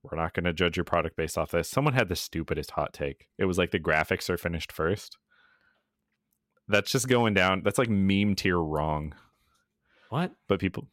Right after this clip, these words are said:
Speaker 1: people were saying that, yeah, about the, uh, the gameplay. It's like, "Oh, G T A six must be terrible 'cause the graphics are finished first, and look how bad this is." Stupid.
Speaker 2: That's literally not how anything has ever worked.
Speaker 1: No, not
Speaker 2: It's
Speaker 1: even close.
Speaker 2: always, like, the last thing.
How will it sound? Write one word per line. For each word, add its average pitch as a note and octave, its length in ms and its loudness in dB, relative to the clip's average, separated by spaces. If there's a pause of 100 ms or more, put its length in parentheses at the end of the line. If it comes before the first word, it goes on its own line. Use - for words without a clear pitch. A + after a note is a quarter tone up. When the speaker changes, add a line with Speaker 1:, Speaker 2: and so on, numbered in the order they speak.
Speaker 1:
people C3 200 4
were C#3+ 120 4
saying A#2 220 2
that, - 200 -2
yeah, F2 160 0
about F2 260 0
the, E2+ 200 0
uh, D#2+ 120 2
the D#2+ 100 -4
gameplay. E2+ 300 0
It's - 120 -4
like, G2 100 0
"Oh, G#2+ 240 4
G G#2+ 160 -2
T G#2 160 2
A F#2 40 4
six - 220 -2
must G2 140 -2
be F#2 80 -4
terrible F2+ 420 0
'cause E2 180 -6
the F2+ 80 -2
graphics D#2+ 500 0
are D2+ 100 0
finished D2+ 340 -6
first, D2+ 340 -2
and C2+ 80 -8
look D#2 140 -8
how D2+ 60 -4
bad D2 240 -2
this D2 220 -10
is." F2 160 -10 (920)
Stupid. - 400 -10 (360)
Speaker 2:
That's A#2 200 -6
literally B2+ 380 2
not G#2 240 2
how G2 160 2
anything G2 240 -2
has F#2 140 -4
ever F#2 200 -2
worked. F2 400 -6 (440)
Speaker 1:
No, E2+ 100 -4
not - 80 -14 (260)
Speaker 2:
It's D#2 200 2
Speaker 1:
even D2+ 60 -4
close. A#2 100 4
Speaker 2:
always, A2 320 6
like, G#2 220 -2
the G2 100 -2
last F#2 400 -4
thing. F2+ 320 -6